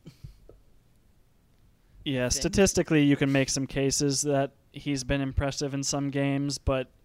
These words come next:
Speaker 1: overall in the season, like, I'm just gonna need to see more from him before I, before I start saying I'm thankful for anything he's done.
Speaker 2: He was, uh, he was really good against the Cleveland Cavaliers.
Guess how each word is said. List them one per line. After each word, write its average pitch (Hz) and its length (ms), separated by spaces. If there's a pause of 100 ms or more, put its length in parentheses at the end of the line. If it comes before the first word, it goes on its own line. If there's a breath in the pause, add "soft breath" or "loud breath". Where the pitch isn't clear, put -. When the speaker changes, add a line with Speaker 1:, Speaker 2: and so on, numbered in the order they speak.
(300)
Speaker 1:
overall 165 380
in 135 40
the 131 80
season, 139 560
like, 131 160
I'm 139 200
just 131 120
gonna 127 120
need 123 160
to - 80
see 131 180
more 123 300
from 127 380
him 123 500
before 120 420
I, 113 300 (640)
before 123 340
I 110 40
start 113 220
saying 113 280
I'm 113 80
thankful 120 400
for - 120
anything 123 280
he's 123 160
done. 143 260 (1600)
Speaker 2:
He 143 140
was, 139 300
uh, 139 360
he 139 120
was 139 120
really 170 220
good 139 260
against 143 420
the 135 80
Cleveland 127 460
Cavaliers. 123 920